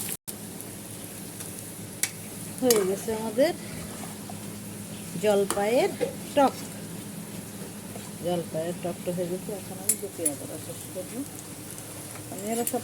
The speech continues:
তরকারিতে একটু আদা রসুন খাই, আদা রসুন এইভাবে বেটে রেখে দেই। প্রায় এক মাসের জন্য আধা কেজি রসুন, আধা কেজি পেঁয়াজ বেটে ফেলি একসাথে,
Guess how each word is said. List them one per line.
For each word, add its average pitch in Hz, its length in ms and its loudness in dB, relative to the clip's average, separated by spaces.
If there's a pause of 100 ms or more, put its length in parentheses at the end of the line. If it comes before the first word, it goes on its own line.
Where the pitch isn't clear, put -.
তরকারিতে 233 440 0
একটু 226 140 -2
আদা 208 220 2
রসুন 202 360 -2
খাই, 226 140 4
আদা 208 220 4
রসুন 202 420 2
এইভাবে 190 400 4 (640)
বেটে 220 440 8 (2000)
রেখে 175 320 2
দেই। 247 200 8 (560)
প্রায় 170 260 2 (2000)
এক 180 180 -2
মাসের 175 340 -2
জন্য 196 180 0
আধা 185 200 2
কেজি 196 260 -2
রসুন, 196 320 -4
আধা 175 180 0
কেজি 175 320 -2
পেঁয়াজ 196 240 2 (100)
বেটে 185 260 -2
ফেলি 160 160 -4
একসাথে, 180 560 0